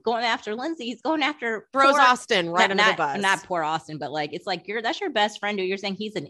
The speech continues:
Speaker 1: idiot and
Speaker 2: He's a loser. That's why he's
Speaker 1: he's
Speaker 2: not
Speaker 1: always,
Speaker 2: here.
Speaker 1: he's always been a loser. It's like, okay,
Speaker 2: That's your
Speaker 1: okay.
Speaker 2: bestie.
Speaker 1: That's supposed to be your best friend.
Speaker 2: Is
Speaker 1: And
Speaker 2: it,
Speaker 1: he
Speaker 2: and
Speaker 1: pro-,
Speaker 2: don't they
Speaker 1: and
Speaker 2: have a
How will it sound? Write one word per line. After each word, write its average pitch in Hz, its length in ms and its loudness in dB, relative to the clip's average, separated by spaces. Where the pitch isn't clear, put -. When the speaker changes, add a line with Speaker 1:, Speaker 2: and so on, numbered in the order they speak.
Speaker 1:
idiot 185 460 -4
and 156 300 -10
Speaker 2:
He's 247 140 -4
a 320 60 -2
loser. 320 840 2
That's 277 180 -4
why 320 140 2
he's 320 60 0
Speaker 1:
he's 262 80 -6
Speaker 2:
not 320 160 4
Speaker 1:
always, 320 200 4
Speaker 2:
here. 339 280 2
Speaker 1:
he's 311 200 2
always 285 400 2
been 226 160 -4
a 214 100 -6
loser. 190 360 -2
It's 175 180 -8
like, 196 240 -4
okay, 196 760 -6
Speaker 2:
That's 554 200 -2
your 294 80 -10
Speaker 1:
okay. 214 340 2
Speaker 2:
bestie. 131 320 -6
Speaker 1:
That's 262 140 -8
supposed 330 180 -10
to - 20 -20
be 294 60 -8
your 277 60 -8
best 240 200 -4
friend. 240 160 -4
Speaker 2:
Is 262 140 -2
Speaker 1:
And 240 80 -2
Speaker 2:
it, 262 60 -2
Speaker 1:
he 277 40 -2
Speaker 2:
and 277 80 2
Speaker 1:
pro-, 403 120 6
Speaker 2:
don't - 40 4
they 440 120 8
Speaker 1:
and 392 100 4
Speaker 2:
have - 0 -
a 370 80 6